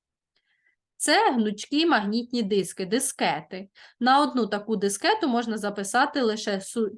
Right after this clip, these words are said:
четвертину сучасної пісні. Дискети зараз не використовують, во-, вони вже ві-, підійшли в минуле.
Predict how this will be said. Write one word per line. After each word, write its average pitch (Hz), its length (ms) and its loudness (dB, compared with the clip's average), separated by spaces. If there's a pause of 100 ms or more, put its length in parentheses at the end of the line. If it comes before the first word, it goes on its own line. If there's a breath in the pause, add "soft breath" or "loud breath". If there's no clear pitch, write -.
(200)
четвертину 269 920 0
сучасної 214 760 -2
пісні. 202 540 -8 (300 loud breath)
Дискети 302 540 0
зараз 233 420 2
не 285 160 2
використовують, 247 1080 -2
во-, 202 380 -4 (180)
вони 233 360 0
вже 214 260 0
ві-, 226 340 0
підійшли 226 680 0
в 196 120 -6
минуле. 214 580 0